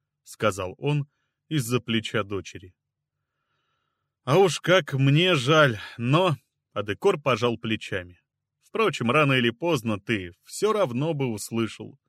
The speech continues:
Балбай считает, что я тебя ненавидел, потому что чувствовал себя в нашем проекте на вторых ролях". "Чепуха!" отрезал Понтер, выпуская Жасмель.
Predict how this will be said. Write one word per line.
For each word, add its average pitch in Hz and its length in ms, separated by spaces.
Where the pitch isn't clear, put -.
Балбай 139 440
считает, 131 480
что - 160
я 131 160
тебя 117 240
ненавидел, 117 640
потому 113 300
что 120 180
чувствовал 120 600
себя 123 360
в 107 80
нашем 117 320
проекте 117 480
на 110 100
вторых 123 420
ролях". 113 500
"Чепуха!" 135 880
отрезал 147 580
Понтер, 175 400
выпуская 143 600
Жасмель. 120 560